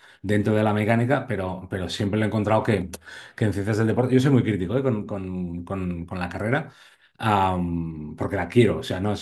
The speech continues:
no soy crítico por odio, sino crítico porque, porque la quiero, que creo que nos centramos demasiado en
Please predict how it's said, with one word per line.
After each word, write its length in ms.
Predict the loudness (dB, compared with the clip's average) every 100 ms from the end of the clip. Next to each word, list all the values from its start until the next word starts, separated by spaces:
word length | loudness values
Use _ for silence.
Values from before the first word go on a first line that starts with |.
| -6
no 100 | -8
soy 200 | -2 0
crítico 360 | 0 0 2 2
por 280 | 0 -2 -6
odio, 540 | -10 -2 0 4 4 4
sino 220 | 0 0
crítico 320 | 0 0 0
porque, 460 | 0 0 -2 -2 -6
porque 280 | -8 -10 -8
la 120 | -6
quiero, 180 | -2 -2
que 160 | -4 -4
creo 420 | 4 6 6 6
que 260 | 4 2 0
nos 160 | -2
centramos 420 | -4 -4 -2 0
demasiado 760 | 0 0 0 2 2 2 -2 -6
en 640 | -8 -6 -6 -8 -12 -16